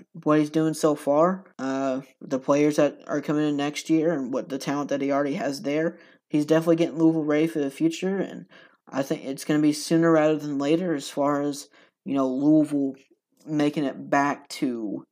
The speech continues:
um, where they were, like I said, when, uh,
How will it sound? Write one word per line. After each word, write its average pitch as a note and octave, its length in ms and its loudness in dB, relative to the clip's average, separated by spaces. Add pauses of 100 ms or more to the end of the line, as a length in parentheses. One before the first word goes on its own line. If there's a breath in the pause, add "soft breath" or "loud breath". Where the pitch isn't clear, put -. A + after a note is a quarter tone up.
(160)
um, C#3 340 -2
where D3 160 2
they D3 160 2
were, F3+ 340 2 (240 loud breath)
like C#3+ 160 -12
I - 40 -12
said, C3 260 -4 (160)
when, C#3+ 180 -8
uh, D3 280 -6